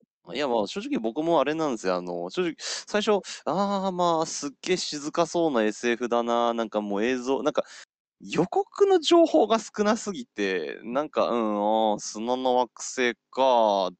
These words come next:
Speaker 2: ていうぐらいで、ほんとそんな興味が湧いて、あの、あの、私も、なんか、その、
Speaker 1: うん。
Speaker 2: あの、ちょっと、俳優さん的にあんまり興味を <laughs>引かれてなかった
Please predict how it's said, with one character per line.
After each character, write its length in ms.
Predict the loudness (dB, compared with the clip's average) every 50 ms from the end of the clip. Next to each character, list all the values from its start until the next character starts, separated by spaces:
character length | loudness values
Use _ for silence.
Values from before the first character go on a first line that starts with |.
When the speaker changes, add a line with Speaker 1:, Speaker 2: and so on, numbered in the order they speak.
| _
Speaker 2:
て 100 | -10 -8
い 80 | -6 -6
う 80 | -6 -6
ぐ 100 | -6 -6
ら 100 | -6 -6
い 40 |
で、 40 | -8
ほ 120 | -8 -8 -8
ん 40 |
と 160 | -10 -12 -14 -10
そ 100 | -10 -8
ん 80 | -6
な 120 | -6 -8 -8
興 260 | -6 -4 -2 -2 -2
味 80 | 0
が 80 | 0 0
湧 100 | 0 0
い 20 | 0
て、 80 | -2
あ 80 | -4 -4
の、 100 | -4 -6 -8 -8 -10 -10 -10 -12 -10 -8
あ 60 | -6 -4
の、 160 | -2 0 0
私 320 | 0 0 0 -2 -6 -6 -6
も、 120 | -6 -6
な 80 | -4 -2
ん 20 |
か、 80 | -4 -4
そ 140 | -4 -4
の、 240 | -4 -4 -4 -4 -4 _ -14 -20 -20 -18 _ -4
Speaker 1:
う 40 | -4
ん。 20 |
Speaker 2:
あ 20 | -4
の、 80 | -2
ち 80 | -2 -6
ょ 40 | -8
っ 20 |
と、 80 | -6 -6
俳 180 | -4 -2 -2
優 220 | -2 -2 -2 -4 -2
さ 160 | -2 -4 -6
ん 40 | -8
的 140 | -8 -8
に 100 | -4 -4
あ 40 | -2
ん 60 | -2
ま 60 | -2 -4
り 60 | -4
興 180 | -4 -4 -4 -2
味 80 | -2
を 20 | -4
<laughs> 20 |
引 60 | -4 -4
か 140 | -4 -2 -2
れ 80 | -2
て 100 | -4 -4 -6
な 120 | -4 -2
か 100 | -2 -4
っ 60 | -4
た 120 | -4 -6